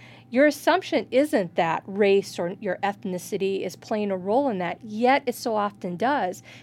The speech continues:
and it can be an uphill battle sometimes in challenging that. But there are resources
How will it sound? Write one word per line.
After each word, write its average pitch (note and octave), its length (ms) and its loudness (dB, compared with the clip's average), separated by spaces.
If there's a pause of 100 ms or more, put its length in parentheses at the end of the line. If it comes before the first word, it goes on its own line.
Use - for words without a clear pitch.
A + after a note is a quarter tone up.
(120)
and C4+ 120 4
it C#4 120 2
can C4+ 100 -2
be B3+ 160 2
an - 160 -2
uphill G#3+ 380 0
battle E3+ 340 -2
sometimes E3+ 560 -8
in F3 100 -6
challenging G3 580 -4
that. D3+ 220 -8 (360)
But A3 100 4
there - 220 2
are A3+ 220 6
resources G#3+ 580 -4